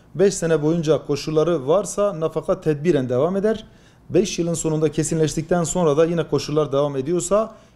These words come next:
iştirak nafakası ya da yoksulluk nafakası olarak devam eder. İştirak nafakası çocuklara bağlanan nafaka, e, yoksulluk nafakası ise, e, kadına bağlanan nafakadır.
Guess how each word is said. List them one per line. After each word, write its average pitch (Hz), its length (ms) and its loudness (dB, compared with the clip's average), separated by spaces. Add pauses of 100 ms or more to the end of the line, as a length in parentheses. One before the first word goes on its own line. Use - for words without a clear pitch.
iştirak 175 380 0
nafakası 139 540 -2
ya 180 100 2
da 156 200 0
yoksulluk 143 460 -2
nafakası 143 460 -2
olarak 160 260 0
devam 131 220 2
eder. 117 140 -2
İştirak 160 360 -2
nafakası 139 400 -4
çocuklara 151 460 0
bağlanan 190 320 2
nafaka, 196 480 0 (500)
e, 160 140 0
yoksulluk 165 640 2
nafakası 147 480 0
ise, 196 380 2 (380)
e, 135 520 2
kadına 151 360 0
bağlanan 135 380 0
nafakadır. 127 520 -4